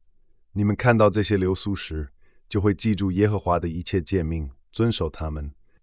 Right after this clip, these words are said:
不再随从你们心中和眼中所起的私欲而行。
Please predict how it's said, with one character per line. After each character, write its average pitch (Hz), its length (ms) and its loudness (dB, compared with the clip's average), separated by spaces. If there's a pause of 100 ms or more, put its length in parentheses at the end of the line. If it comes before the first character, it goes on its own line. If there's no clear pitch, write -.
不 - 100 -6
再 107 200 6
随 98 200 0
从 95 240 0
你 90 60 0
们 82 100 -2
心 98 260 -2
中 98 200 -2
和 90 140 -6
眼 78 260 -4
中 95 220 -4
所 87 260 -6
起 - 160 -10
的 80 100 -8
私 - 280 -8
欲 95 160 -4
而 76 100 -4
行。 73 380 -10